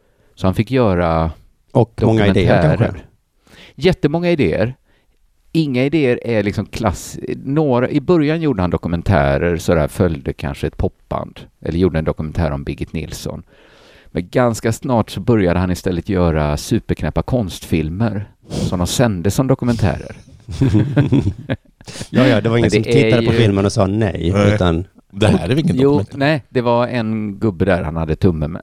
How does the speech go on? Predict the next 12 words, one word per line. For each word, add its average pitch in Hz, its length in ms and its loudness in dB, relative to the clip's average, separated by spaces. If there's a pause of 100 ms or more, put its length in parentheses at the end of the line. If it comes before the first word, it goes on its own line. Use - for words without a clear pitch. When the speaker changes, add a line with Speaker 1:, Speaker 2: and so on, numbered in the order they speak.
Speaker 2:
Mm. 92 200 2
Speaker 1:
som 87 160 0
sa 73 280 -2 (100)
ja, 104 420 0 (100)
ja, 78 440 0
ja. 98 320 0 (120)
Speaker 2:
Mm. 104 220 0 (580)
Speaker 1:
Så - 120 -4
att 113 100 -4
det 131 60 0
är 135 80 2
inga... 113 400 0